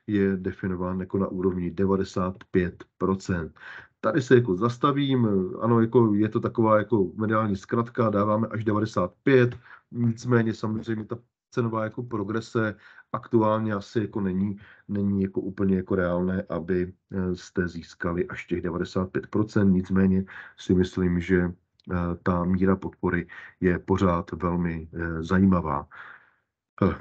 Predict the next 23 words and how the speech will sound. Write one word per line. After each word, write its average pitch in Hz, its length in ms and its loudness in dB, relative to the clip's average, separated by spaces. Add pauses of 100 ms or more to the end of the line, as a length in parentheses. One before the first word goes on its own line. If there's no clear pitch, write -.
(120)
žadatelé 156 400 6
budou 147 180 4
moci 135 260 -2
využít 127 400 2
jak 127 180 -2
financování 127 600 0
ex - 200 -12
post, - 420 -4 (160)
to 117 80 -4
znamená 117 320 2
vyplacení 107 760 0
dotace 98 460 0
až - 180 -10
po 107 140 -2
výměně 92 380 -2
zdroje, 120 520 4 (300)
tak 117 240 0
i 95 80 -2
zálohově, 123 720 4
tedy 98 280 -4
před 95 340 -6
výměnou 95 440 -2
zdroje. 110 440 2